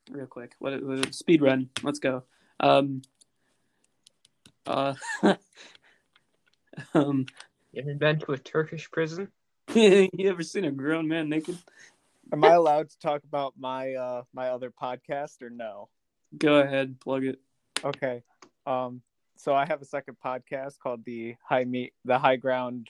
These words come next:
Speaker 3: Media Cast, where me and my friend Drew talk about, uh, movies and games and stuff. So, uh, if y'all want to, if y'all made it this far, wanna check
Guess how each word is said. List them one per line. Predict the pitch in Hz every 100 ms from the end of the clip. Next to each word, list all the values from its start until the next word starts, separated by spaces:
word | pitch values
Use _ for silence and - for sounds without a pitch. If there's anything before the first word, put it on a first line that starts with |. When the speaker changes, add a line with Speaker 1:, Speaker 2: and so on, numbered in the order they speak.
| _
Speaker 3:
Media | - 123 127 135
Cast, | - 135 143 143
where | 120 113 113
me | 123 123
and | 120 120
my | 113
friend | - 127 120 117
Drew | 113 113 120 131 _ _ _ -
talk | 139 123
about, | 120 123 120 -
uh, | 117 107 101 _ _ _ 98
movies | 131 127 127 131 123 123
and | 117
games | 117 117 127 127
and | 131
stuff. | - 147 147 151
So, | - 139 120 117 - _ _ -
uh, | 117 110 110 _ _ _ _ _ -
if | 139 143 -
y'all | 127 120 113
want | 123 131
to, | - 120
if | -
y'all | 123 127 113
made | 113 143
it | 143 -
this | 90 - -
far, | 87 90 104 _ _ _ _ _ _ _ _ _ _ _ _
wanna | 147 131 101 -
check | - 151